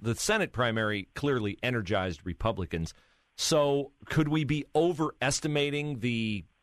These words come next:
twice as high turnout on the Republican side, given that we had, and there was a lot of <laughs> passion against Mike DeWine, by the way, as I'm sure we'll talk about,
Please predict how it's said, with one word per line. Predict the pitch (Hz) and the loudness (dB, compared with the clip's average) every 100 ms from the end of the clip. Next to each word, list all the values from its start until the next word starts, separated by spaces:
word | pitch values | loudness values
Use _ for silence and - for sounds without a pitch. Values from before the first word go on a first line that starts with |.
| _ _ - | _ _ -2
twice | - 131 131 127 | 2 4 2 -2
as | 113 | 0
high | 120 120 | 2 2
turnout | 117 123 127 123 120 | 2 -2 0 2 2
on | 113 | 0
the | |
Republican | 110 101 117 110 113 107 | -2 -2 0 0 -2 0
side, | 117 107 104 | 2 2 2
given | 120 117 110 | 0 0 -2
that | 92 | -4
we | 107 117 | -2 0
had, | 107 107 98 - - _ 107 | 2 2 0 -8 -20 _ 0
and | 120 | 2
there | 98 | 2
was | 95 | 0
a | |
lot | 87 101 | 2 2
of | 101 | 2
<laughs> | |
passion | - 131 107 - 131 | 2 2 0 -2 -2
against | - 165 - | -2 -2 -2
Mike | 135 131 - | 0 0 2
DeWine, | 139 156 226 180 | 2 4 2 2
by | 131 117 | 2 2
the | 120 | 2
way, | 113 120 | 0 2
as | - | 0
I'm | 139 | -4
sure | 120 147 143 | -6 -2 -2
we'll | 120 | 0
talk | 156 180 | 2 2
about, | 127 110 113 | 0 0 0